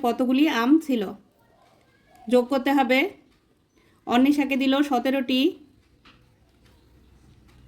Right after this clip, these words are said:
প্রিয়মকে দিল আঠেরোটি, ঝুড়িতে আছে ষোলোটি।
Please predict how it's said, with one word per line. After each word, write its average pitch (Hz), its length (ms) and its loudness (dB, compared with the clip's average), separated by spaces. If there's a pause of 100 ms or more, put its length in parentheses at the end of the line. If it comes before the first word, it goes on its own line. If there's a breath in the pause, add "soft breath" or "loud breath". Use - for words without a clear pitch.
(340)
প্রিয়মকে 269 440 2
দিল 262 220 0
আঠেরোটি, 262 520 -2 (2500)
ঝুড়িতে 254 340 0
আছে 269 280 2
ষোলোটি। 240 460 -2